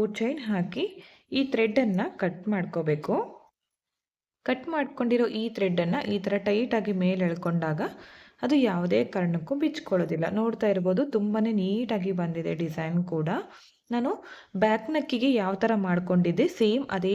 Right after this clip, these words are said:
ತರ ಸ್ಲೀವ್ಸ್‌ಗೂ ಕೂಡ ಮಾಡ್ಕೊಂಡಿದ್ದೀನಿ. ಹಾಗೆ ಇದೇ ತರ ನೀವು ಸೇಮ್ ಸೀರೆ ಪಲ್ಲುಗೂ ಕೂಡ ಮಾಡ್ಕೊಂಡ್ರೆ, ಬ್ಲೌಸ್ ಹಾಗೂ ಸೀರೆ ಮ್ಯಾಚಿಂಗ್ ಆಗಿ ತುಂಬಾನೇ ಚೆನ್ನಾಗಿ ಕಾಣಿಸುತ್ತೆ. ಇವಾಗ ನೋಡಿ, ಲಾಸ್ಟಲ್ಲಿ ಈ ಥ್ರೆಡ್ಡನ್ನ ಸ್ವಲ್ಪ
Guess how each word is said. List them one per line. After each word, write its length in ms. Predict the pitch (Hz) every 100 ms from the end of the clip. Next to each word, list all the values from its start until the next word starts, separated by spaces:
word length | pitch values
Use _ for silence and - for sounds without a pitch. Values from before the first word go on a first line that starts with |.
| 247
ತರ 160 | 208 208
ಸ್ಲೀವ್ಸ್‌ಗೂ 500 | - 196 196 190 202
ಕೂಡ 220 | 185 170 170
ಮಾಡ್ಕೊಂಡಿದ್ದೀನಿ. 800 | 165 156 156 175 165 160 156 208 494 - _ _ _ _ _ _ _ - - -
ಹಾಗೆ 240 | 285 320 -
ಇದೇ 200 | 233 254 294
ತರ 180 | 285 240 226
ನೀವು 280 | 208 196 330 370
ಸೇಮ್ 480 | 226 196 196 190 339 - - -
ಸೀರೆ 300 | - 254 269 285
ಪಲ್ಲುಗೂ 440 | 233 202 220 262 262
ಕೂಡ 200 | 190 185 180
ಮಾಡ್ಕೊಂಡ್ರೆ, 540 | 170 170 175 175 254 226
ಬ್ಲೌಸ್ 420 | 208 220 302 302
ಹಾಗೂ 340 | 202 180 180 196
ಸೀರೆ 340 | - 180 202 381 - - - -
ಮ್ಯಾಚಿಂಗ್ 480 | 196 214 214 247 196
ಆಗಿ 240 | 175 175 185 -
ತುಂಬಾನೇ 420 | 190 180 180 185
ಚೆನ್ನಾಗಿ 420 | 185 180 170 208 -
ಕಾಣಿಸುತ್ತೆ. 600 | 175 160 156 160 160 330 - - - - _ _
ಇವಾಗ 260 | 277 330 302
ನೋಡಿ, 260 | 233 196 254
ಲಾಸ್ಟಲ್ಲಿ 640 | 226 185 214 - 208 190 277
ಈ 120 | 214 208
ಥ್ರೆಡ್ಡನ್ನ 500 | 202 208 240 208 202
ಸ್ವಲ್ಪ 380 | 220 196 190